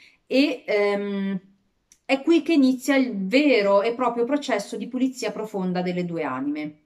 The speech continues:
Ehm, o-, ognuno dei partner vedrà nella propria fiamma gemella il proprio disordine e, e la propria negatività riflessa, perché appunto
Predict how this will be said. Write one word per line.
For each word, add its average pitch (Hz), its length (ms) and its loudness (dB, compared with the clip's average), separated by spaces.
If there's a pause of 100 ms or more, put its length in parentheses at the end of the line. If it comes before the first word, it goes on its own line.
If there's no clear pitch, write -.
(140)
Ehm, 185 960 -2 (160)
o-, 262 160 2
ognuno 285 460 8
dei 220 180 0
partner 220 480 0
vedrà 208 320 0
nella 180 220 -2
propria 185 420 -4
fiamma 175 360 -6
gemella 196 580 -2
il 240 120 -10
proprio 285 300 -2
disordine 208 760 -2
e, 208 260 2
e 196 520 0
la 220 140 0
propria 214 600 2
negatività 190 800 -4
riflessa, 208 600 -6
perché 247 220 -2
appunto 214 680 -6